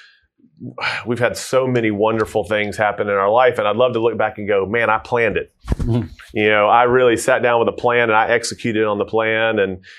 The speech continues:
Speaker 1: you know, one of those things they say, say, you know, "You wanna make God laugh, tell him your plan."
Speaker 2: <laughs>
Speaker 1: You know? Um,
Speaker 2: It's
Speaker 1: so,
Speaker 2: true.
Speaker 1: you know, there, there's certain things that, you know, you gotta do. I mean, you, you know, I was ha-, just having that talk with my son today.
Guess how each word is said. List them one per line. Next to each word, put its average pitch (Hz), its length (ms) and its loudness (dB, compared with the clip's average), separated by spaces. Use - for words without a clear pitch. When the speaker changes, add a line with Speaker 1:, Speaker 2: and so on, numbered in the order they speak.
Speaker 1:
you 107 120 0
know, 104 260 4
one 113 180 2
of 104 40 4
those 101 140 -2
things 104 260 -2
they 104 100 -2
say, 104 300 0
say, 98 260 -2
you 101 120 -4
know, 92 240 -2
"You 104 280 -8
wanna 110 120 -2
make 104 160 -2
God 101 220 0
laugh, 101 300 0
tell 104 180 -2
him 98 60 -2
your 87 100 -6
plan." 92 440 -4
Speaker 2:
<laughs> - 20 0
Speaker 1:
You 202 60 -2
know? 202 340 2
Um, 110 580 0
Speaker 2:
It's 113 140 -10
Speaker 1:
so, 127 380 4
Speaker 2:
true. - 60 -8
Speaker 1:
you 185 120 -2
know, 180 240 2
there, 180 120 0
there's 185 220 -2
certain 202 220 0
things 151 280 2
that, 123 160 -4
you 143 100 0
know, 135 160 4
you 117 200 0
gotta 113 300 2
do. 92 300 -10
I 104 60 -4
mean, 104 180 -4
you, 107 120 -2
you 110 260 -2
know, 98 240 2
I 104 200 2
was 104 120 -4
ha-, 113 120 -2
just 104 200 -8
having 110 180 -2
that 104 220 -4
talk 113 200 -2
with 107 80 -4
my 104 100 -2
son 123 240 -2
today. - 200 -4